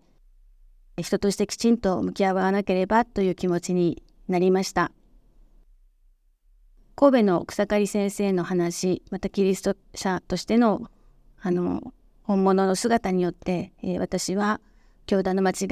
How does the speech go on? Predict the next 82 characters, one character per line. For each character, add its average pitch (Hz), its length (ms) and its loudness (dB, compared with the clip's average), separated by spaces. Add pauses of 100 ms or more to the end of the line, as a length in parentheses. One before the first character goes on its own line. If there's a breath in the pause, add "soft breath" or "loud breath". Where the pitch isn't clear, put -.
違 190 60 -2
い - 20 0
に 233 160 4
気 220 100 2
づ 202 100 -6
く - 80 -20
こ - 120 -4
と 180 140 -2
が 170 280 -4 (160)
で 185 120 -2
き 190 120 0
ま 185 140 2
し - 80 -10
た。 - 180 -4 (1900)
え 208 120 4
ー、 - 20 4
十 220 160 2
五 269 100 6
歳 262 220 2
か 208 140 2
ら、 180 320 0
え 185 220 -2
ー、 - 20 0
二 202 140 2
十 190 200 -2
九 220 180 0
歳 180 200 -2
ま 175 140 0
で、 170 300 -4 (280)
え - 80 -10
ー、 - 60 -6
十 240 140 0
四 254 120 4
年 247 120 6
に 208 80 4
わ 196 100 0
た 190 120 -2
っ 190 40 -2
て 185 140 -4
信 214 180 0
じ 202 100 -2
て 202 100 0
き - 60 -6
た - 100 -2
も 185 140 2
の 175 120 0
が 170 240 -4 (560 soft breath)
土 202 100 2
台 214 200 2
か 214 100 2
ら 208 100 2
崩 226 200 0
れ 233 80 4
て 226 120 2
し 196 140 -2
ま 190 180 2
う - 20 0
の 170 120 2
は、 170 220 -2 (460)
ア 208 140 0
イ 226 60 4
デ 240 120 4
ン 226 40 4
テ 220 80 -4
ィ - 40 -12
テ 190 100 -2
ィ 185 40 2
を - 20 2
失 190 320 0
う 196 80 2
よ 196 120 2
う 185 80 2
な 170 120 2
体 170 220 -2
験 175 300 0
で、 175 240 0 (600)
え 196 80 -8
ー、 - 20 0
目 196 120 2
の 214 80 2
前 214 240 2
が 175 320 -2